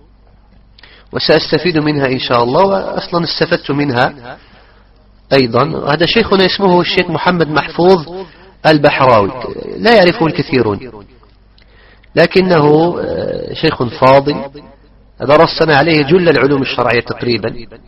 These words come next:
كفاني. درست عليه ال-، الأصول الفقه هذا، درس عليه علم الحديث، درس عليه الفقه، العقيدة،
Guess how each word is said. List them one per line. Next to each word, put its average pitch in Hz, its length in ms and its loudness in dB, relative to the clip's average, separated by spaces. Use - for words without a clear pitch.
كفاني. 139 760 0
درست 151 280 2
عليه 127 280 0
ال-، 110 300 -6
الأصول - 640 -8
الفقه 120 400 -4
هذا، 120 400 -8
درس 143 260 0
عليه 123 240 0
علم 113 100 -4
الحديث، 117 480 -2
درس 123 160 -10
عليه 120 120 -4
الفقه، - 380 -6
العقيدة، 123 540 -2